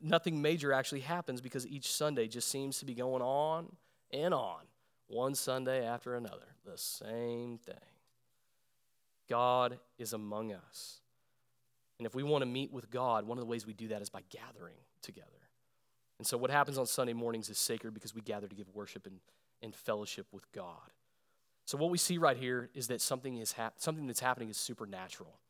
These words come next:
And the Spirit has created a new people for God. He dwells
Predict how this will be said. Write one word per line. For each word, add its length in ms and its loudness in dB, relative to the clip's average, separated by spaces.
And 100 -2
the 40 0
Spirit 380 4
has 80 0
created 420 0
a 60 -4
new 160 0
people 260 -4
for 140 0
God. 460 4
He 100 -4
dwells 360 6